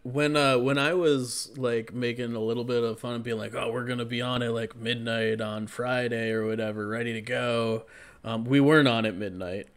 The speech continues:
but, or at least I wasn't. But all of us, all four of us <laughs> were squatted up Friday, Saturday, and <laughs> Sunday nights,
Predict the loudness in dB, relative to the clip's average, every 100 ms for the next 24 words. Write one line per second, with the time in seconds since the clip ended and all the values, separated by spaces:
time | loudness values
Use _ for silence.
0 | -20 _ _ _ -20 -20 _ 2 4 4
1 | 0 -4 -6 -8 -10 -18 -20 -20 _ 8
2 | 8 8 4 -2 -18 -20 -20 _ _ -20
3 | -20 _ _ _ _ 0 6 10 10 8
4 | 2 2 2 2 6 8 8 6 0 -4
5 | -4 -8 -10 -18 -16 -4 -4 -4 -20 -14
6 | -6 -6 -6 -20 -6 -4 4 6 6 6
7 | 6 6 0 -2 2 4 6 6 6 4
8 | 2 2 0 0 -2 0 -2 0 0 0
9 | -2 0 0 -2 -4 -8 -12 -10 -10